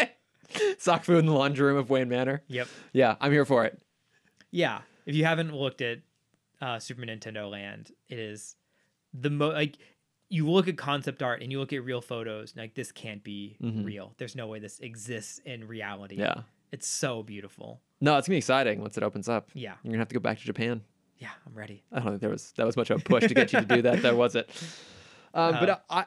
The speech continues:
Speaker 1: I would love to hear people's suggestions on this. I think this is a
Speaker 2: Yes.
Speaker 1: really interesting topic.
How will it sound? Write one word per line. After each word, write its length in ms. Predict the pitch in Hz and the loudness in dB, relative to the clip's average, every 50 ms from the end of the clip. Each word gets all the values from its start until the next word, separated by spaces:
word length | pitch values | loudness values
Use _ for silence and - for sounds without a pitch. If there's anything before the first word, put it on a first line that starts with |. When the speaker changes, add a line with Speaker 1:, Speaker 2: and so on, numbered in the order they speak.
| - - | 2 4
Speaker 1:
I 160 | 170 196 233 | 6 6 6
would 160 | 262 277 208 | 6 4 4
love 220 | 175 165 160 156 | 6 4 6 6
to 40 | 151 | 6
hear 140 | 147 147 127 | 4 4 2
people's 240 | 127 143 123 127 - | 2 0 -2 -2 -2
suggestions 520 | 127 98 117 113 117 - - 117 123 123 | -2 -2 -2 -2 0 -2 -4 -6 -4 -6
on 200 | 123 - - - | -4 -4 -4 -6
this. 240 | - - - - - | -6 -8 -8 -6 -2
I 20 | |
think 200 | 135 151 156 135 - | 2 2 2 4 2
this 80 | 139 | 2
is 40 | 120 | 2
a 40 | 135 | 4
Speaker 2:
Yes. 80 | 127 120 | 4 6
Speaker 1:
really 320 | 127 131 131 127 131 123 | 6 8 8 8 6 4
interesting 480 | 123 117 - 135 123 113 - 120 113 104 | 0 0 2 2 2 2 2 -2 -4 -2
topic. 600 | 113 107 110 113 - 113 110 113 113 - - | -2 -2 -2 0 -2 -2 -2 -2 -4 -6 -12